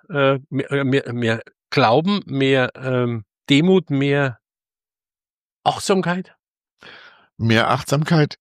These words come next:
Speaker 2: auf jeden Fall, denn sonst würdest du da nicht ankommen. Äh, mehr Demut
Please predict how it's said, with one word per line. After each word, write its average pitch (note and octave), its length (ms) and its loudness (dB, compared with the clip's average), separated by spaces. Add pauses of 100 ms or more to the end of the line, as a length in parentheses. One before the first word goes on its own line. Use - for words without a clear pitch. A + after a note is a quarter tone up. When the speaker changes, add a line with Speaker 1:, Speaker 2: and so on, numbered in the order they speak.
Speaker 2:
auf G#2 220 -2
jeden C3+ 300 2
Fall, D3+ 260 2
denn A2 200 0
sonst G#2 300 -4
würdest A2+ 300 -2
du G#2 60 0
da G2+ 120 2
nicht G2 220 -8
ankommen. C3 380 -4 (1300)
Äh, A2 200 2
mehr A2 220 2
Demut D3 360 2